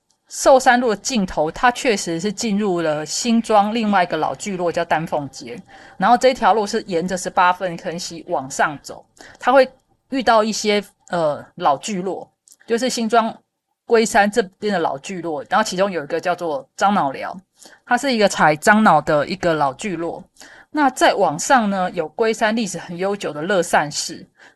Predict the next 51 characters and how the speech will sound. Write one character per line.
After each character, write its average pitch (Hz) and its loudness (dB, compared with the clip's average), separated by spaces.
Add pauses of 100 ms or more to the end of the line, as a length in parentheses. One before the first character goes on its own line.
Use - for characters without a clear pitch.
(100)
快 254 6
乐 226 0
的 190 2
乐， 175 -2
善 240 2
良 160 -2
的 160 -4
善， 151 -4
乐 208 2
善 175 -2
寺。 - -14
这 - -4
个， 233 0 (300)
这 359 -2
间 320 0
寺 285 2
庙 240 4
建 208 -2
于 165 -8
乾 180 -2
隆 190 2
五 175 -10
十 185 -10
九 185 -8
年， 147 -16 (440)
它 285 4
目 330 4
前 208 -2
的 196 0
主 170 -8
神 165 -4
是 214 -4
观 185 2
音。 175 -8 (440)
不 220 -2
过， - 0
不 185 -10
过， 196 -2 (360)
在 196 4 (140)
道 208 4
光 208 -2
十 196 -10
七 - -8
年， 170 -4
一 233 -4
八 240 6
三 233 0
七 233 -6
年 165 -6
之 185 -12
前， 156 -10